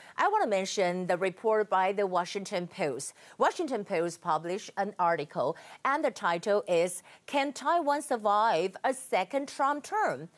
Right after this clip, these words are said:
They wrote that if China decided to make a military play for Taiwan, Trump's instinct, instincts would, you know, just cry out against U S involvement for a small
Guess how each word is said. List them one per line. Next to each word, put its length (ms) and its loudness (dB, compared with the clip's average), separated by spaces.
They 240 4
wrote 360 2
that 260 0
if 480 2
China 540 0
decided 640 0
to 140 2
make 440 2
a 60 4
military 500 2
play 540 2
for 140 -2
Taiwan, 680 0
Trump's 420 2
instinct, 560 -2
instincts 680 -2
would, 300 4
you 100 2
know, 100 4
just 240 -6
cry 300 2
out 240 4
against 400 2
U 180 2
S 200 2
involvement 760 2
for 240 2
a 60 2
small 720 4